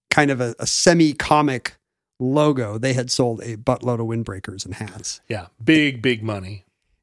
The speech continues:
Speaker 2: And,
Speaker 1: And
Speaker 2: you know, and, and all those season tickets, big money.
Speaker 1: Sure. Yeah. Like, uh, there were,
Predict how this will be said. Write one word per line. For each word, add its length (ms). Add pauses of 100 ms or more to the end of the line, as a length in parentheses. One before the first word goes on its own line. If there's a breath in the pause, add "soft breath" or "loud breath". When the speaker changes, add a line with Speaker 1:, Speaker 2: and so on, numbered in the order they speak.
Speaker 2:
And, 260
Speaker 1:
And 180
Speaker 2:
you 60
know, 180
and, 220
and 160
all 180
those 400 (160)
season 320
tickets, 420
big 240
money. 300 (200)
Speaker 1:
Sure. 300 (180)
Yeah. 200
Like, 320
uh, 460 (1300)
there 240
were, 320